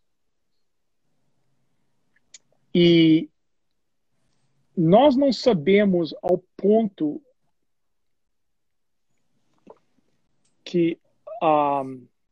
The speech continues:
a fofoca, essas colunas, é, é, não, essa, é, é, porque isso é, a, a, a maneira que a, essa, essa guerra foi espalhada no céu foi através de fofoca, de falar, né?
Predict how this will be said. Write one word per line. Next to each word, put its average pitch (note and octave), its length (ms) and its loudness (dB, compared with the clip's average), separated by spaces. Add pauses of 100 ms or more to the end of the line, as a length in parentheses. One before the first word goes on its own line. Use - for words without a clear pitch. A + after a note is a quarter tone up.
(120)
a D#3+ 100 -4
fofoca, F#3+ 920 0
essas - 240 -20
colunas, F3 520 -6
é, F3 240 -8
é, E3+ 60 -2
não, E3 100 -6
essa, E3 240 -10 (600)
é, F#3 300 -4
é, F3 180 -10
porque F3 260 -2
isso - 140 -2
é, A#3 60 -4 (140)
a, G3 100 -6 (140)
a, E3+ 260 -6
a E3+ 40 -2
maneira G#3 440 2
que E3+ 360 -2 (1500)
a, E3+ 140 -6
essa, E3+ 440 -2
essa E3 360 -6
guerra D#3 640 2
foi F3 180 -4
espalhada D#3 640 -6
no D3 140 -12
céu G3+ 320 -4
foi - 160 -8
através D#3 340 -4
de G3 120 -10
fofoca, - 500 -6
de G3+ 100 -18
falar, E3+ 440 -8
né? B2 120 -20